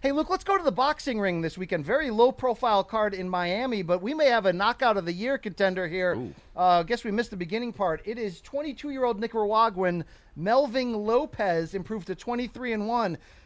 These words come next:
Speaker 1: by sending Yaisen Vargas to the bottom floor of hell in this bantamweight fight.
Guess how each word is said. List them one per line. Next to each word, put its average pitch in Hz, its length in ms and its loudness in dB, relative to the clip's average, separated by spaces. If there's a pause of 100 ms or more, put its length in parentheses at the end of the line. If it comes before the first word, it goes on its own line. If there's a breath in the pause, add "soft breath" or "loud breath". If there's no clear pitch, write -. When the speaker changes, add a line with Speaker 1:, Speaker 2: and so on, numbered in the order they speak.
Speaker 1:
by 214 120 0
sending 233 520 0
Yaisen 220 540 0
Vargas 185 640 0
to 202 160 -4
the 170 160 -6
bottom 226 440 6
floor 226 360 2
of 151 100 -4
hell 233 380 2
in 165 100 0
this 170 140 -4
bantamweight 220 580 0
fight. 185 320 0